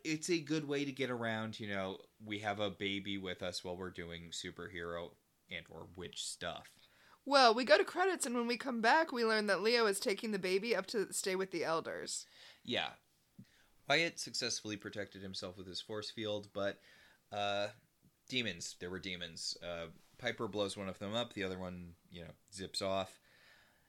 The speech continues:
Speaker 1: Baby's first demon.
Speaker 2: Yeah.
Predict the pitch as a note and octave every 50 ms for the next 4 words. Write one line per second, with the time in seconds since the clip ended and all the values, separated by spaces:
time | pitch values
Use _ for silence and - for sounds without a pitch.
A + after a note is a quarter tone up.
0 | _ _ _ _ _ _ _ _ _ _ _ _ _ - - - - - - -
1 | G#2 G#2 A2+ C3 C3 - - D#3+ D#3 D3+ - - E3+ G#3 G3+ B2+ G2 F2 - -
2 | _ - - A#3 C4+ F4+ B4 D5 E5 - - D#4 B3+ G#3 F#3+